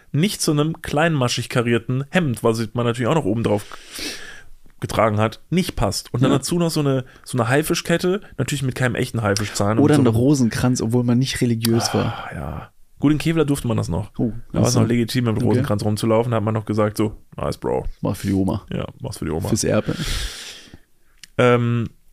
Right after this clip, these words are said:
Speaker 1: und dann
Speaker 2: Schweißbänder.
Speaker 1: Oh, Schweißbänder und ohne Grund,
Speaker 2: Ja.
Speaker 1: so in der Schule.
Speaker 2: Ja.
Speaker 1: Ich dachte, hä?
Speaker 2: Da war keine Notwendigkeit, sich jetzt eine Schweißpelle von der Schläfe
Speaker 1: <laughs> Nee,
Speaker 2: abzutropfen.
Speaker 1: wirklich nicht.
Speaker 2: Niemals.
Speaker 1: Nee.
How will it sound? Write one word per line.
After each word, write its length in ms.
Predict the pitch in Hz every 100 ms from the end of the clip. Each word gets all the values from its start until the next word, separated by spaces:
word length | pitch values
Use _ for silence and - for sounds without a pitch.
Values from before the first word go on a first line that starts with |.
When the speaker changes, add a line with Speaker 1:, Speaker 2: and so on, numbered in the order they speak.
| _ - _
Speaker 1:
und 100 | 123
dann 60 | 123
Speaker 2:
Schweißbänder. 840 | - 120 139 139 - 98 85 92 _ -
Speaker 1:
Oh, 60 | - -
Schweißbänder 800 | - - 107 151 - 151 160 -
und 200 | 131 -
ohne 240 | 147 170
Grund, 440 | 117 123 156 254 -
Speaker 2:
Ja. 140 | 127
Speaker 1:
so 120 | 113
in 60 | 113
der 60 | 120
Schule. 460 | - 123 139 220 -
Speaker 2:
Ja. 120 | - - - - - -
Speaker 1:
Ich 80 | -
dachte, 280 | - - 127
hä? 120 | 123
Speaker 2:
Da 160 | 139 131
war 80 | 139
keine 360 | - 165 202
Notwendigkeit, 760 | 170 135 139 165 175 - 160 160
sich 180 | 156 143
jetzt 220 | 160 -
eine 80 | 151
Schweißpelle 500 | - 135 147 151 143
von 120 | 131
der 80 | 131
Schläfe 400 | - 139 143 175
Speaker 1:
<laughs> 20 |
Nee, 60 | 156
Speaker 2:
abzutropfen. 600 | 165 170 147 135 135 120
Speaker 1:
wirklich 160 | 117
nicht. 220 | 113 113 123
Speaker 2:
Niemals. 640 | 170 190 151 104 101 -
Speaker 1:
Nee. 280 | 139 120